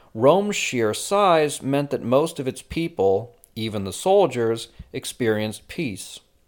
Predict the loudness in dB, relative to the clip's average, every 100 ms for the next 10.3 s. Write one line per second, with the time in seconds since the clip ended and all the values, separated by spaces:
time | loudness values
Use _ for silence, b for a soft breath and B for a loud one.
0 | _ -8 0 2 4 4 2 0 -4 -4
1 | 0 2 2 2 4 2 0 -4 0 0
2 | 0 -2 2 2 2 0 2 2 0 0
3 | 2 0 -2 0 0 0 -6 -8 -6 -8
4 | -8 -8 -4 -4 -2 -2 -2 -4 -4 -4
5 | -2 -2 -2 -4 -4 -2 0 0 -2 -4
6 | -4 -2 -2 -6 -8 -6 -4 -6 -10 -14
7 | -16 0 2 6 6 6 4 2 0 -4
8 | -2 0 2 0 -4 -10 -8 -6 -4 -4
9 | -6 -6 -2 -2 -2 -4 -4 0 0 0
10 | -2 -6 -6